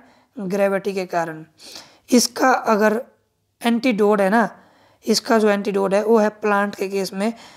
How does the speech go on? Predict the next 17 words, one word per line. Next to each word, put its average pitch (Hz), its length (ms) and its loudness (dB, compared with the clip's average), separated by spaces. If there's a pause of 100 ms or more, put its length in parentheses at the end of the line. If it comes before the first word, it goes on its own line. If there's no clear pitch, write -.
(220)
प्लांट 220 300 2
के 226 120 -2
केस 196 320 -6
में 202 160 -6
एक 214 260 0 (440)
ascent 254 600 0 (200)
of 208 280 4 (1900)
sap 247 580 4
के 233 180 2
नाम 202 300 2
से 220 200 0
मैकेनिज्म 214 640 0
जाना 180 220 0
जाता 175 240 0
है, 196 220 0
जो 214 180 6
कि 226 320 0